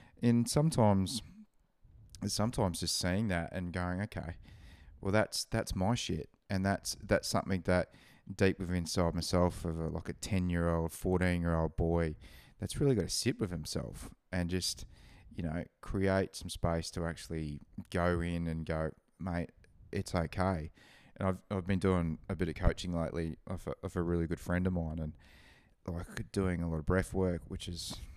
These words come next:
it, no, everyone's doing breath work at the moment, but just that one-on-one breath work where it's just like, you just, this beautiful container and you can just drop out and feel really, really safe. And yeah, we just got back to some, a, a, a scene with my father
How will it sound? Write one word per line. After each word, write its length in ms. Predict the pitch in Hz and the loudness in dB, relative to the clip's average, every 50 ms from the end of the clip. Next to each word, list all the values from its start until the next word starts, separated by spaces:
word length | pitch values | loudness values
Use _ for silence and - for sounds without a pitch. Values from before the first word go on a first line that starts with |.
| - - - | -18 -14 -12
it, 120 | - - - - - - - - - | -12 -12 -12 -16 -20 -20 -20 -10 -4
no, 160 | 92 92 95 - _ _ | -2 -2 -2 -2 _ _
everyone's 320 | 110 104 101 101 87 80 - | 2 4 4 4 2 2 0
doing 140 | 90 82 76 | -2 -2 0
breath 240 | 78 85 82 - | 0 0 0 0
work 180 | - 85 80 - | 0 -2 -2 -2
at 80 | - - | -6 -6
the 80 | 78 | -4
moment, 320 | 82 82 82 85 85 82 82 | -2 0 2 2 0 0 0
but 320 | - - - - 87 - | 0 -2 -2 -4 -8 -2
just 220 | - 104 - - | 0 0 0 2
that 160 | - 95 - - | 0 0 0 0
one-on-one 640 | 95 101 107 117 120 117 113 104 98 92 92 92 90 | 2 4 4 4 4 4 2 2 2 0 0 0 0
breath 280 | 82 90 85 80 - | -2 -2 -4 -4 -4
work 280 | - 85 82 80 78 - - | -2 -2 0 -2 -2 -4 -4
where 180 | - 82 78 78 | -4 -2 -2 -2
it's 200 | - - - - | -4 -6 -8 -8
just 240 | - 80 - - - | -6 -6 -6 -4 -4
like, 180 | 82 80 - - _ _ _ - - - - - - _ _ _ _ _ | -4 -4 -4 -6 _ _ _ -20 -20 -20 -20 -20 -20 _ _ _ _ _
you 100 | - 90 | -4 -4
just, 360 | 80 85 85 - - - - - - - - - - - - _ | -2 -2 -4 -4 -6 -8 -12 -16 -20 -20 -20 -20 -20 -20 -14 _
this 120 | - 95 85 | -6 -6 -4
beautiful 460 | - - 101 104 110 117 - 107 92 | -2 2 4 4 4 4 4 0 -2
container 540 | - - 87 80 - 98 87 87 87 87 87 | 0 -2 -4 -4 -2 0 0 2 2 2 0
and 180 | 78 - 90 85 | 0 -2 -4 -4
you 60 | 82 | -4
can 120 | - 87 | -6 -6
just 180 | 82 82 80 - | -6 -6 -6 -6
drop 320 | - - 92 90 87 - | -4 0 2 2 4 2
out 360 | - 80 80 80 80 80 - - _ - | 2 0 0 0 -2 -4 -6 -8 _ -10
and 160 | 90 80 - | -10 -10 -6
feel 160 | - 90 85 | -4 -4 -4
really, 300 | 80 82 85 85 82 80 | -2 0 0 2 2 0
really 240 | 78 80 78 73 73 | 0 -2 -4 -4 -6
safe. 460 | - - 82 85 85 80 76 - - - - - - - - - - - - - - - | -4 -4 -2 -2 -2 -2 -2 -6 -12 -20 -20 -20 -20 -20 -20 -20 -20 -20 -20 -20 -8 -2
And 460 | 85 82 82 82 80 82 80 - - - - | 0 0 0 0 0 -2 -4 -8 -12 -16 -12
yeah, 220 | - - 92 87 90 | -6 -2 0 0 2
we 140 | 90 92 90 | 2 2 0
just 180 | 85 87 - | 0 -4 -2
got 180 | - 104 98 - | -2 -2 0 0
back 160 | 92 90 - | -2 -4 -4
to 140 | - - 82 | -4 -6 -4
some, 380 | 78 - - 82 80 78 73 - _ - - | -4 -4 -4 -4 -4 -4 -6 -8 _ -6 -4
a, 120 | 90 - - - | -4 -4 -4 -4
a, 100 | - 78 - - - - - - | -6 -6 -6 -8 -14 -10 -8 -6
a 60 | 92 | -4
scene 440 | - - - 101 92 92 92 87 85 | -2 0 2 4 4 4 4 2 0
with 140 | 80 - | -2 -4
my 100 | 80 80 | -6 -6
father 460 | - - 85 85 90 92 95 85 80 | -4 0 2 4 4 4 4 0 -2